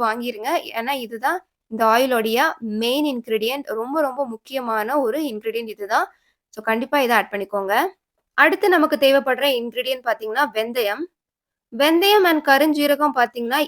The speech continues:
ஈக்குவலா ஆட் பண்ணிக்கோங்க. கருஞ்சீரகம் எந்த அமௌண்ட் ஆட் பண்ணிருக்கீங்களோ, அதே அளவுக்கு பாத்தீங்கன்னா வெந்தயம் ஆட் பண்ணிக்கலாம். இது பாத்தீங்கன்னா, நம்மளோட உடம்ப வந்து குளிர பண்றதுக்கும் ரொம்ப, ரொம்ப யூஸ்ஃபுல்லா இருக்கும். நம்ம சாப்பிடவும் செய்யலாம்.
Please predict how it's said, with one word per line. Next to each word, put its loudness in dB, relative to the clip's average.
ஈக்குவலா 2
ஆட் 0
பண்ணிக்கோங்க. -6
கருஞ்சீரகம் 2
எந்த 0
அமௌண்ட் -2
ஆட் 2
பண்ணிருக்கீங்களோ, -4
அதே 0
அளவுக்கு -2
பாத்தீங்கன்னா -4
வெந்தயம் -2
ஆட் -8
பண்ணிக்கலாம். -4
இது -2
பாத்தீங்கன்னா, 4
நம்மளோட 2
உடம்ப -2
வந்து -6
குளிர 2
பண்றதுக்கும் -4
ரொம்ப, -6
ரொம்ப -2
யூஸ்ஃபுல்லா -4
இருக்கும். -6
நம்ம -4
சாப்பிடவும் 0
செய்யலாம். -2